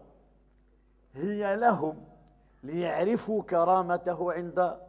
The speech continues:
ربه. وسع لنا الأرض، سير لنا الجبال،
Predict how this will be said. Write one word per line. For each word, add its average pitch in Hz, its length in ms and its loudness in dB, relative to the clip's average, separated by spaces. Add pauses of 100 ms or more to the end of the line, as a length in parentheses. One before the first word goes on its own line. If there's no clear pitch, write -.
ربه. 127 400 -4 (2750)
وسع 165 480 -2
لنا 165 260 0
الأرض، 175 360 4 (2250)
سير 196 460 0
لنا 170 260 0
الجبال، 165 580 0